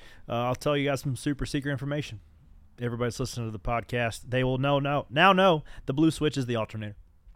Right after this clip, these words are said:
Uh, so you have an on-off switch for the alternator that might get you, I don't know, point six horsepower, if that.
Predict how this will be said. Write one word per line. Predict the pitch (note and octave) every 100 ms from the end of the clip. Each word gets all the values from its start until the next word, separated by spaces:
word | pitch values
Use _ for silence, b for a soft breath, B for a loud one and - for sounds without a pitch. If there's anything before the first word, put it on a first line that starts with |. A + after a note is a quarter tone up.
| b b b b
Uh, | A2+ A2+
so | G#2+ A#2+
you | B2+
have | B2 A#2
an | A#2
on-off | A#2+ A#2
switch | - A#2+ -
for |
the | A#2
alternator | B2+ C3 C3 B2+
that | A#2+
might | A#2 C3 A2+
get | C3 -
you, | A#2
I | B2+
don't | A#2
know, | A2+
point | - C3+ C3
six | - C#3 - - _ -
horsepower, | B2 A#2+ - A#2+ B2+ C3 b b b _
if | B2 B2+ -
that. | G#2+ A2